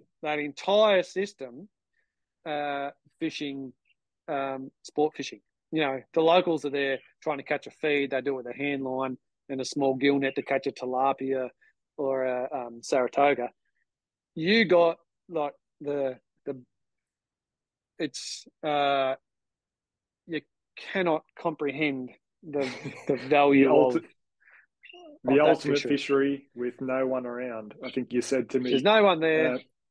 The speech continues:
Speaker 1: <clears throat>
Speaker 2: Yeah.
Speaker 1: I think when you got back, I said, "So go on, what's it like?" And you said, "Once you fish it, you're never gonna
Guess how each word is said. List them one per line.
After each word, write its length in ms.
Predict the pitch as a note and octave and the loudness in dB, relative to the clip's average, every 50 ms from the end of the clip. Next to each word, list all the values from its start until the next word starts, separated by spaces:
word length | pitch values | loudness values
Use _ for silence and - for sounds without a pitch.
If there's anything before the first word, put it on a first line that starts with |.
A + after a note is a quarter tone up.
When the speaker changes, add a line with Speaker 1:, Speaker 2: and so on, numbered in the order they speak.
| _ _ - | _ _ -2
Speaker 1:
<clears throat> 200 | E3+ D#3 C#3 D3 | 0 0 -2 -2
Speaker 2:
Yeah. 100 | C3 B2 | -4 -2
Speaker 1:
I 40 | B2+ | 2
think 200 | - E3+ E3 - | 2 4 4 4
when 140 | D3+ C#3+ C#3 | 4 4 4
you 100 | C#3 C3+ | 4 4
got 160 | D3 C#3+ - | 4 4 2
back, 240 | C3+ C3 B2+ - C3 | 2 0 0 -2 -4
I 60 | A#2+ | -6
said, 300 | - - B2+ B2 B2 A#2 - _ _ _ _ _ _ | -6 -4 -4 -4 -6 -8 -12 _ _ _ _ _ _
"So 240 | - C3+ C3+ C3+ B2+ | -2 2 2 2 2
go 240 | B2+ D3+ C#3+ C3+ C3+ C3+ | 2 2 2 2 2 0
on, 80 | C#3 | 0
what's 240 | C#3 C#3 C3+ - - | 0 -2 -4 -4 -6
it 60 | C3+ C3 | -6 -4
like?" 240 | B2+ B2+ C3 B2+ - | -4 -4 -4 -6 -8
And 100 | B2+ B2+ | -10 -8
you 100 | B2+ B2 | -8 -8
said, 220 | - C3 A#2+ A#2 - - | -6 -6 -8 -8 -8 -8
"Once 320 | B2+ C3+ C#3+ C#3+ - - | -6 -6 -6 -6 -6 -6
you 60 | C3+ | -6
fish 280 | - - C3 A#2+ - - | -6 -6 -8 -6 -6 -8
it, 140 | A#2 A2+ - - - _ - | -10 -10 -10 -14 -18 _ -10
you're 120 | B2+ A#2+ | -8 -8
never 400 | A#2+ A#2+ B2 C3+ C3+ B2+ C3+ C3 | -6 -4 -2 0 0 2 2 0
gonna 300 | A#2 A#2 B2+ B2 B2 A#2 | 0 -2 -4 -4 -4 -6